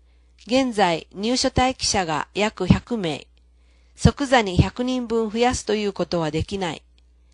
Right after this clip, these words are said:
同じ介護保険でも、自宅での介護ヘルパーの場合は、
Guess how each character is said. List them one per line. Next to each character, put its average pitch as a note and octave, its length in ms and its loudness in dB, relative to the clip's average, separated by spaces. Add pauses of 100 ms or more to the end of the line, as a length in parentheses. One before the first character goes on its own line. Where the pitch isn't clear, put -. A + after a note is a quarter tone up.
(340)
同 A#3 240 4
じ B3 120 -6
介 B3 280 0
護 B3 120 4
保 B3+ 60 0
険 G#3 320 -2
で E3+ 100 -2
も、 D#3 240 -4 (480)
自 - 140 -10
宅 C4 240 6
で B3 120 4
の A#3 140 0
介 A#3 300 0
護 B3+ 100 2
ヘ B3+ 100 0
ル A3+ 120 0
パ F#3+ 200 0
ー F3+ 40 -2
の E3 160 -2
場 F3+ 180 0
合 E3+ 180 -2
は、 C#3+ 200 -6